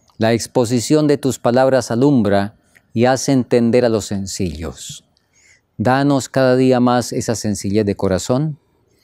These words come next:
La pido para nuestros queridos oyentes,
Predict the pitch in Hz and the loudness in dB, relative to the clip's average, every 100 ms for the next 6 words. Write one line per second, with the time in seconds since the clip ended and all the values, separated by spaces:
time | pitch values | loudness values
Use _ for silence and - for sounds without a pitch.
0 | - _ _ _ _ 107 107 - 143 143 | -20 _ _ _ _ -2 0 4 4 4
1 | 127 117 110 104 107 - 110 98 117 117 | 2 0 2 2 0 -2 -4 -2 0 2
2 | 123 113 92 127 135 135 170 156 - | 2 2 0 0 0 -2 -4 -6 -10